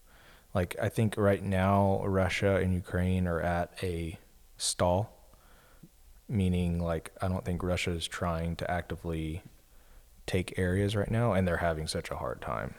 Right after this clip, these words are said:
taking anything. Like, they're still trying to take Mariupol, and they're, and so, and I think they've even tried to stop taking areas of trying to take control of the capital.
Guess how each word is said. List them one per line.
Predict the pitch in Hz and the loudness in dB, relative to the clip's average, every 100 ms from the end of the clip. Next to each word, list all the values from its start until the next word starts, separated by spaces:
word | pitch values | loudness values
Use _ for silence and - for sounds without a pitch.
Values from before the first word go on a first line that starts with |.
| - | -6
taking | - 80 80 76 | -4 -2 -4 -2
anything. | 82 76 - 65 67 - | -2 -2 -4 -8 -8 -6
Like, | 82 - | -6 -2
they're | 87 | -2
still | - 92 87 | 0 -2 0
trying | 85 82 | 0 -2
to | 80 | -2
take | - 80 | -4 -4
Mariupol, | 87 80 76 76 - 78 71 - - - 135 - - | -2 -2 -2 -4 -2 -2 -4 -8 -20 -20 -20 -20 -14
and | 90 78 78 | -8 -6 -4
they're, | 80 80 - - - - - - - - - - - - - - _ - 120 | -4 -4 -10 -18 -18 -18 -18 -20 -20 -20 -20 -20 -20 -20 -20 -20 _ -4 0
and | 95 | 2
so, | 92 85 82 | 4 4 4
and | 82 82 80 - - - | 0 -2 -4 -6 -14 -10
I | 104 | -6
think | - 90 - | -2 -2 -2
they've | 82 85 | -4 -4
even | 85 82 80 | -4 -2 -2
tried | - 80 | -2 -2
to | 73 | -2
stop | - 82 - | -2 -2 0
taking | 87 78 80 76 | -4 -4 -4 -2
areas | 82 80 76 73 - - - | 0 0 0 -2 -6 -10 -4
of | 85 78 78 - - - - - - - | -2 -2 -4 -12 -20 -20 -20 -20 -20 -4
trying | 95 85 | 0 0
to | 80 | 0
take | 87 - | -4 -4
control | 80 - 82 78 | -4 0 0 0
of | |
the | 73 | -4
capital. | - 80 80 80 73 - | -4 0 0 -2 -6 -10